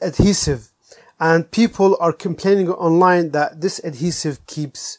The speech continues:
uh, people who stick, uh, remove it and stick it back on, they have issues with regards to the actual case, as the, the adhesion, uh, wears off after a couple of, uh, you know, times they pull it out or whatever. So that's the only problem with this case, is even though it's so expensive, ridiculously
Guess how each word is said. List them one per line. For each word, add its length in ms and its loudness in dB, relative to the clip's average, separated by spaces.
uh, 80 -8
people 240 -6
who 120 -2
stick, 460 -12
uh, 180 -4
remove 360 2
it 240 2
and 160 -6
stick 280 -10
it 120 -8
back 220 -6
on, 300 -2
they 80 -4
have 260 -4
issues 480 -4
with 220 -12
regards 480 -2
to 240 -4
the 300 -6
actual 600 -6
case, 320 -2
as 220 -8
the, 320 -4
the 160 -4
adhesion, 680 -6
uh, 80 -8
wears 360 2
off 260 0
after 260 -8
a 40 -16
couple 360 -8
of, 220 -12
uh, 400 -6
you 60 -4
know, 320 -10
times 300 -2
they 100 -4
pull 180 -4
it 60 -2
out 280 -4
or 40 -8
whatever. 320 -2
So 180 -2
that's 160 0
the 60 -2
only 120 0
problem 280 2
with 100 -2
this 140 -6
case, 320 -2
is 240 -12
even 280 -6
though 120 6
it's 160 0
so 200 2
expensive, 680 0
ridiculously 720 -8